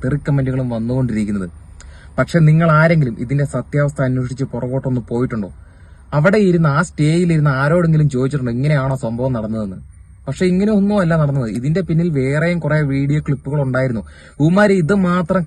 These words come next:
കട്ട് ചെയ്തിട്ടതാണ്. എന്തിനു വേണ്ടി? റീച്ചിന് വേണ്ടി. ഇവന്മാരുടെ വീഡിയോ റീച്ച് കയറണം. അടിച്ചു, നിമിഷങ്ങൾക്കുള്ളിൽ വൺ മില്യൺ വ്യൂസ് അടിച്ചിട്ടുണ്ട്. അവന്മാരിപ്പം മോഹൻലാലിനെ വിറ്റും പൈസ ഉണ്ടാക്കിക്കൊണ്ടിരിക്കുന്നു. അത് മാത്രമല്ല, ഇത് കാണുന്ന പ്രേക്ഷകനെ വിറ്റും പൈസ ഉണ്ടാക്കിക്കൊണ്ടിരിക്കുന്നു. പ്രേക്ഷകൻ കമന്റ് ചെയ്യുമ്പോൾ ഇവന്മാർക്ക് അക്കൗണ്ടിൽ പൈസ കയറും.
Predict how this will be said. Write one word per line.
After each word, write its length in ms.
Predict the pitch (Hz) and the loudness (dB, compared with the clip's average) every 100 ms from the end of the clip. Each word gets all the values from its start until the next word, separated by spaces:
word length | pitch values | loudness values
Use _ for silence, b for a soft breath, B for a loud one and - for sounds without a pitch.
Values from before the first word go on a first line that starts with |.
| 151 | 0
കട്ട് 200 | 147 - | 0 2
ചെയ്തിട്ടതാണ്. 520 | 170 160 147 151 117 | 2 2 2 0 0
എന്തിനു 360 | 110 123 139 151 | -2 -2 2 2
വേണ്ടി? 280 | 127 101 - 123 | 0 -2 -8 -4
റീച്ചിന് 320 | 131 151 190 185 | 0 0 2 2
വേണ്ടി. 240 | 123 101 | 2 0
ഇവന്മാരുടെ 380 | 113 127 147 156 | -4 -2 -2 0
വീഡിയോ 300 | 143 147 151 | 0 0 0
റീച്ച് 280 | 135 131 151 | 0 0 0
കയറണം. 300 | 107 92 b b b b b b - | -2 -4 b b b b b b 0
അടിച്ചു, 240 | 190 208 247 | 2 4 4
നിമിഷങ്ങൾക്കുള്ളിൽ 840 | 156 165 185 233 240 220 226 214 | 6 6 4 0 0 0 2 2
വൺ 300 | 180 170 196 | 2 2 2
മില്യൺ 320 | 185 185 190 | 2 2 2
വ്യൂസ് 300 | 165 165 170 | 2 2 2
അടിച്ചിട്ടുണ്ട്. 420 | 151 135 120 110 92 - - 104 | 2 2 0 -2 -4 -8 -14 -8
അവന്മാരിപ്പം 500 | 104 139 143 175 160 | -4 -4 -2 -2 0
മോഹൻലാലിനെ 460 | 139 143 151 165 | 0 2 2 4
വിറ്റും 280 | 147 131 143 | 2 0 0
പൈസ 260 | 120 117 135 | 0 -2 -2
ഉണ്ടാക്കിക്കൊണ്ടിരിക്കുന്നു. 760 | 123 120 120 127 104 98 90 - - b b b | -4 -4 -4 -4 -2 -4 -6 -10 -18 b b b
അത് 120 | 117 | 0
മാത്രമല്ല, 440 | 156 151 156 170 156 | 4 4 2 2 2
ഇത് 180 | 131 151 | 0 0
കാണുന്ന 240 | 147 151 | 2 2
പ്രേക്ഷകനെ 540 | 143 131 135 151 165 | 0 -2 -2 -2 0
വിറ്റും 300 | 156 135 143 | 0 0 -2
പൈസ 240 | 127 123 131 | -2 -2 -2
ഉണ്ടാക്കിക്കൊണ്ടിരിക്കുന്നു. 720 | 123 113 110 120 104 98 87 b b b - | -4 -4 -6 -6 -6 -6 -8 b b b -6
പ്രേക്ഷകൻ 400 | 107 - 139 147 | -4 -2 -2 0
കമന്റ് 300 | 131 135 147 | 0 0 2
ചെയ്യുമ്പോൾ 200 | 147 143 | 2 2
ഇവന്മാർക്ക് 380 | 135 139 143 143 | 0 -2 -2 -2
അക്കൗണ്ടിൽ 380 | 127 127 139 | -4 -2 -2
പൈസ 240 | 135 117 131 | 0 -2 0
കയറും. 460 | 135 117 104 - | 0 0 -6 -12